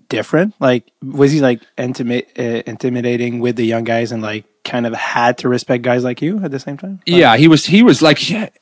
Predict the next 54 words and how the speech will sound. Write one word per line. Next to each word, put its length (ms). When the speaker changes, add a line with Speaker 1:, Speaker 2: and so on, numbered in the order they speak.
Speaker 2:
I, 280
I 80
wouldn't 280
say 160
he 120
treated 760
me, 680
uh, 40
poorly. 560
I 80
did, 200
I 80
didn't 200
like 240
some 340
of 60
the 80
things 260
that 120
he 180
did. 480
Um, 380
I 40
didn't 260
g-, 140
agree 360
with, 360
you 80
know, 160
some 260
of 100
his 200
decisions 560
with 160
me, 140
but, 340
you 100
know, 60
I 40
wouldn't 240
say 100
he 100
treated 260
me 100
poorly, 340
but 160
the 80
way 180
he 120
was 140
treating 320
younger 260
guys, 360
I, 240